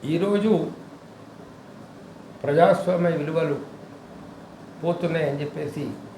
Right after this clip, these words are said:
అనేక మంది ఆరోపిస్తున్నారు. ఎన్నికలలో ఓటర్ల లిస్టు తయారు చేయడంలో కూడా ఎన్నో అవకతవకలు జరుగుతున్నాయని చెప్పేసి ఆరోపణలు వస్తున్నాయి.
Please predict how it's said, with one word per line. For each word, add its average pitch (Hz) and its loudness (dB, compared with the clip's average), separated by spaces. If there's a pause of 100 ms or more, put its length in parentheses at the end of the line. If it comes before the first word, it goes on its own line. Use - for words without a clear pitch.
(220)
అనేక 160 4
మంది 139 -2
ఆరోపిస్తున్నారు. 131 -2 (960)
ఎన్నికలలో 190 4
ఓటర్ల 170 2
లిస్టు 151 -4
తయారు 151 2
చేయడంలో 147 -2
కూడా 143 0 (400)
ఎన్నో 170 2
అవకతవకలు 156 6
జరుగుతున్నాయని 143 0
చెప్పేసి 135 -4
ఆరోపణలు 131 0
వస్తున్నాయి. 110 -6